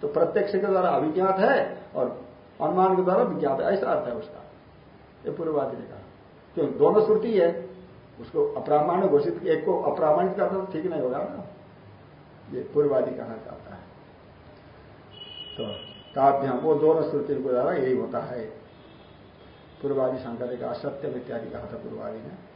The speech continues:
टिप्पणी थी तीन चार, तीन में कहा,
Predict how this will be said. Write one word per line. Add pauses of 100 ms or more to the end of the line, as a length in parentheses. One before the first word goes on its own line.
(200)
टिप्पणी
थी (320)
तीन
चार, (1160)
तीन
में
कहा,